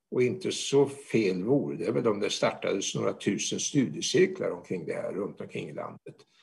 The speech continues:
Där man satt ner med boken och bläddrade och läste och läste om en gång till och diskuterade vad som står där. Det är ett utmärkt material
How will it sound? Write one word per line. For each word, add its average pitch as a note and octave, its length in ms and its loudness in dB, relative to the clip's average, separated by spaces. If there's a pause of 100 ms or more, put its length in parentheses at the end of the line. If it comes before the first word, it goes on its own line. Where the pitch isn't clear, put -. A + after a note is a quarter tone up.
(140)
Där A2+ 80 -4
man G#2 180 2
satt - 340 4
ner F2+ 180 -2
med G#2+ 160 -4
boken - 520 -8
och A2+ 180 -14
bläddrade G2+ 680 2
och F#2+ 120 2
läste - 600 0
och E2+ 340 -4 (260)
läste G#2+ 340 4
om A2+ 240 6
en G#2 200 2
gång G#2+ 200 -4
till E2 340 -2
och F#2 80 -6
diskuterade F2+ 680 -4
vad D#2 140 -6
som - 160 -8
står - 360 -6
där. - 200 -14 (600)
Det F#2 80 -6
är F#2+ 40 -6
ett - 140 -18
utmärkt A2+ 840 -2
material - 540 -4